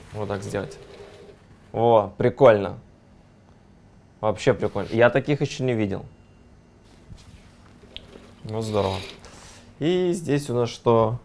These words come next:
Здесь балкон. Ну, балкон, и че мы с вами? Балкона не видели. Люстры. Люстры нереально красивые. Очень такие стильные. Просто вспоминаешь песню Рианы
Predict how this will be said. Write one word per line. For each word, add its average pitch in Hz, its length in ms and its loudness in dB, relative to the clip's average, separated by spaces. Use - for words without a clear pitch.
Здесь 147 220 4
балкон. 107 540 2
Ну, 143 80 -4
балкон, 113 440 -2
и 104 40 -6
че 110 140 -8
мы 101 100 -6
с - 80 -14
вами? 104 140 -8
Балкона 120 320 0
не 113 140 0
видели. 98 360 -6
Люстры. 127 580 0
Люстры 151 400 0
нереально 120 440 2
красивые. 139 720 0
Очень 107 280 -4
такие 95 200 -10
стильные. 117 380 -2
Просто 98 600 -4
вспоминаешь 135 560 4
песню 123 400 0
Рианы 123 640 6